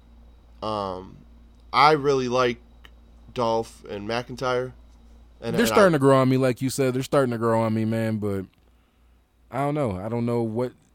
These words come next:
Speaker 2: For me, it just personally feels like something's missing. It's not their ring work. It's not. I mean, Dolph, when he talks, he does what he does, and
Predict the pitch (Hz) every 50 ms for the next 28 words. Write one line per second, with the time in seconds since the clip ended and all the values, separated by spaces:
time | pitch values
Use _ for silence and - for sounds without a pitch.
0 | _ _ _ _ _ _ - 147 156 170 180 165 135 120 123 123 123 117 110 131
1 | 127 - - - - 143 147 139 - - 131 127 - - 127 123 110 113 107 92
2 | - - 139 131 113 - 113 107 104 95 113 117 104 - 101 98 98 - - 147
3 | 165 139 127 117 104 107 127 131 120 104 95 90 92 92 95 92 101 - 127 135
4 | 135 135 123 110 117 113 110 107 104 113 117 120 120 117 - - - 110 110 113
5 | 113 - 123 113 113 107 101 92 - 110 107 104 113 110 101 95 107 104 107 101
6 | 104 107 107 104 101 92 95 92 87